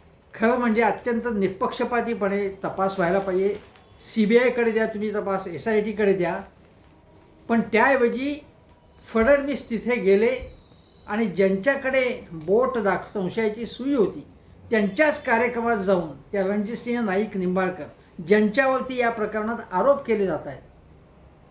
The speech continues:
त्यांच्याच ठिकाणी त्या फलटणमध्ये जाऊन फडणवीसांनी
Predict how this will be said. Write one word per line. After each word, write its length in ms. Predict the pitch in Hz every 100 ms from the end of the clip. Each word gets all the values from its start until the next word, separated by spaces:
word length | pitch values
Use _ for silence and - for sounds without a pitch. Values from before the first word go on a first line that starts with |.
| - - - - - - - 240
त्यांच्याच 560 | 233 190 285 285 - 240 220
ठिकाणी 360 | 220 208 240 208
त्या 240 | 190 226 247
फलटणमध्ये 600 | 180 180 247 233 214 226
जाऊन 420 | 165 180 226 202 - - - _ _ _ _ _ _ _ _ _ _ _ - - - - - - - - - -
फडणवीसांनी 800 | - 220 254 226 - 208 190 214